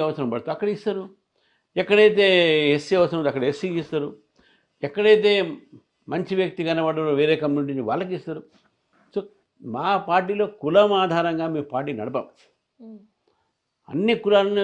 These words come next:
Speaker 1: స-, సమానంగా చూసేటటువంటి ఆలోచన బ-, బీజేపీ. కులాల పేరు మీద ఈ దేశాన్ని విడగొడుతున్నది కాంగ్రెస్ పార్టీ. కులగణన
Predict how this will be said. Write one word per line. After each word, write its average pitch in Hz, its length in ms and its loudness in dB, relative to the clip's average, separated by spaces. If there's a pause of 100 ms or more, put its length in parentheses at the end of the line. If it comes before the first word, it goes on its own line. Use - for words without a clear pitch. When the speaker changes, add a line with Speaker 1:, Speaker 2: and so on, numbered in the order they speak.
(120)
Speaker 1:
స-, 165 360 -2
సమానంగా 165 480 0 (120)
చూసేటటువంటి 143 560 -6
ఆలోచన 135 300 -6 (180)
బ-, 101 300 -8
బీజేపీ. 98 360 -10 (840)
కులాల 214 300 6 (100)
పేరు 196 220 2
మీద 190 120 0 (140)
ఈ 160 40 -2 (140)
దేశాన్ని 165 380 -4
విడగొడుతున్నది 143 640 -4 (100)
కాంగ్రెస్ 123 340 -6
పార్టీ. 82 180 -14 (1000)
కులగణన 180 420 2